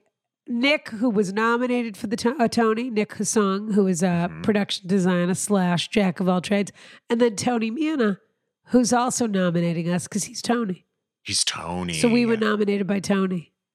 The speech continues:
Speaker 2: Yes.
Speaker 1: for being fabulous.
Speaker 2: Love him.
Speaker 1: Hopefully
Speaker 2: Thanks
Speaker 1: I
Speaker 2: to
Speaker 1: won't,
Speaker 2: Mimi
Speaker 1: I
Speaker 2: filling
Speaker 1: won't
Speaker 2: in for
Speaker 1: sound
Speaker 2: Dante.
Speaker 1: appalling by then. Well, son, Dante's off making his movie. Thank you to
Speaker 2: He's
Speaker 1: everybody
Speaker 2: making
Speaker 1: who
Speaker 2: his movie.
Speaker 1: donated. Yeah.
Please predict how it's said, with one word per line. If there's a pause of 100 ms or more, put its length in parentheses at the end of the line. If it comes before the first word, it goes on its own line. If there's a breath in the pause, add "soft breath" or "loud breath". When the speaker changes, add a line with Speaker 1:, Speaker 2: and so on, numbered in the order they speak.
(160)
Speaker 2:
Yes.
Speaker 1:
for
being
fabulous. (580)
Speaker 2:
Love
him. (460 soft breath)
Speaker 1:
Hopefully
Speaker 2:
Thanks
Speaker 1:
I
Speaker 2:
to
Speaker 1:
won't,
Speaker 2:
Mimi
Speaker 1:
I
Speaker 2:
filling
Speaker 1:
won't
Speaker 2:
in
for
Speaker 1:
sound
Speaker 2:
Dante. (320)
Speaker 1:
appalling
by
then.
Well,
son,
Dante's
off
making
his
movie.
Thank
you
to
Speaker 2:
He's
Speaker 1:
everybody
Speaker 2:
making
Speaker 1:
who
Speaker 2:
his
movie.
Speaker 1:
donated.
Yeah.